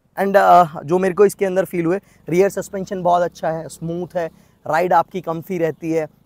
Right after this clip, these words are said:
अ, पिलियन जो हैं वो परेशान नहीं होते। तो overall बाइक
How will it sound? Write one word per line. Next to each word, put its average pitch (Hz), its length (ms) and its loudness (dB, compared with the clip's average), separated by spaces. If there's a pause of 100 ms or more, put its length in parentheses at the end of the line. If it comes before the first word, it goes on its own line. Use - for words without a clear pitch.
(160)
अ, 160 100 0
पिलियन 170 440 -4
जो 170 120 -4
हैं 165 120 -4
वो 170 120 -4
परेशान 175 500 -2
नहीं 180 220 -4
होते। 165 240 -2 (500)
तो 269 180 8
overall 277 400 10
बाइक 220 260 4